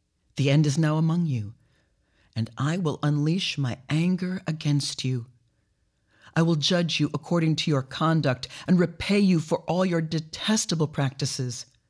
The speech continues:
I will not look on you with pity. I will not spare you. I will surely repay you for your conduct and for the detestable practices among you. Then you will know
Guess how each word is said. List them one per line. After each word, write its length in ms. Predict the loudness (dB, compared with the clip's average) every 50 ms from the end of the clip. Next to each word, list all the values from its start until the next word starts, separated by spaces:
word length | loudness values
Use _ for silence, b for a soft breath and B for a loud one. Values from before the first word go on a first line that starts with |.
| _ _ _ _ _ _ _ _ _ _ _ _ _ _ -8 -2
I 80 | 0
will 120 | 2 2 2
not 240 | 2 0 -2 -2 -2
look 200 | -2 -2 -2 -2
on 140 | -2 -2
you 80 | 0 -2
with 180 | -2 -4 -4 -4
pity. 380 | -4 -2 -2 -2 -4 -6 -10 -14 _ _ _ _ _ _ _ _ _ _ _ -2
I 60 | 0
will 120 | 2 2
not 220 | 2 2 0 0 -4
spare 340 | -6 -4 -4 -2 -2 -2
you. 300 | -2 -2 -2 -4 -4 -6 -10 _ _ _ _ _ _ _ _ _ _ _ b b b b b b b
I 120 | 0 0
will 180 | 0 0 0 0
surely 480 | 0 0 0 2 2 0 0 0 -2
repay 400 | 0 -2 -2 -4 -6 -6 -4 -2
you 220 | 0 2 2 0 0
for 180 | 0 0 0
your 160 | 2 2 0 -2
conduct 600 | -2 -2 0 2 2 4 2 2 0 -2 -4 -12 B B B B B B
and 200 | 0 0 0 0
for 140 | 0 -2 -2
the 80 | -2 0
detestable 760 | 0 -2 -4 -4 -4 -2 0 0 0 0 -4 -4 -4 -4 -6
practices 600 | -4 -2 -2 -2 -2 -4 -6 -6 -4 -2 -2 0
among 260 | 0 0 0 0 0
you. 220 | 0 0 -2 -2 -6 -8 -16 _ _ _ _ _ _ _ _ _ _ _ _ _ _ _ _ _ _ _ _ _ _ _ _ _ _
Then 160 | -4 -2 0 2
you 140 | 2 2
will 100 | 2 2
know 380 | 2 2 0 -2 -2 -4 -6